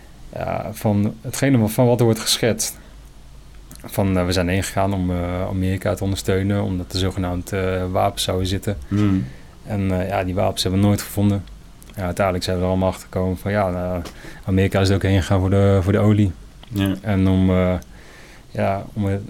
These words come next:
Speaker 1: om er een, eh, democratie van te maken. Dat ze zelf hun eigen, eh, poppetjes en, eh, minions daar kunnen neerzetten om te beïnvloeden. En dat, eh, ja, die, ja,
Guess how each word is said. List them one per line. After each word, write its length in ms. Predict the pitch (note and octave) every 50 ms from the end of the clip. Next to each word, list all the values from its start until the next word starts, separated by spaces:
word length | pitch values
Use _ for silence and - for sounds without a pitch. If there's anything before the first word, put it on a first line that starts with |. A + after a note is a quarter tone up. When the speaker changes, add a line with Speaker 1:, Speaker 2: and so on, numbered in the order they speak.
| - -
Speaker 1:
om 160 | B2 G#2+ G2+
er 100 | G2 G2
een, 160 | G2+ G2+ G2+
eh, 200 | G2+ G2+ G2+ F#2
democratie 580 | G2 G#2+ G#2+ G#2+ G#2+ - A2+ G#2+ - - G#2+ G#2
van 120 | A#2 A2
te 100 | G#2+ A2+
maken. 400 | A2 G#2 G2 F#2+ F2+ - F#2 - - - - -
Dat 140 | - F#2+ -
ze 100 | - G#2
zelf 200 | F#2 G#2 G2+ F#2
hun 100 | G#2 G#2+
eigen, 300 | G2+ G2 G2+ - - G#2
eh, 200 | G#2 G#2 G#2 G#2 G2 -
poppetjes 560 | - A2+ G#2+ - G#2+ - - A2 G#2 G2+ -
en, 200 | G#2+ G#2 G#2+ G#2+
eh, 60 | G#2+ G#2
minions 460 | G#2 G#2 G#2+ A2+ A2+ A2 G#2+ G#2 F#2
daar 160 | G#2 G#2+ G#2
kunnen 220 | G#2 A2 G#2 G#2
neerzetten 480 | G#2 G#2 G#2 G#2 F#2+ F#2+ G2+ F#2+ - G#2
om 120 | G2+ G2+ G2
te 260 | - G#2 G2 G2+ G2+ F#2+
beïnvloeden. 520 | G#2 G#2+ A2+ A2+ G#2+ A2+ A2 G#2 G2 F2+ - - - - - - - - - - - - - - - - - - - - - -
En 180 | A2 G#2 G#2
dat, 300 | G#2+ G#2+ G#2+ G#2+ - - -
eh, 280 | G#2+ G#2 G#2 G#2 G2+ G#2
ja, 320 | G#2 A2 A2 G#2+ G#2+ G#2 G2 F#2 - - - -
die, 360 | - - A#2+ A2+ G#2+ G#2 F#2+ - - - - - - - - - - -
ja, 320 | - - A2+ G#2 F#2+ -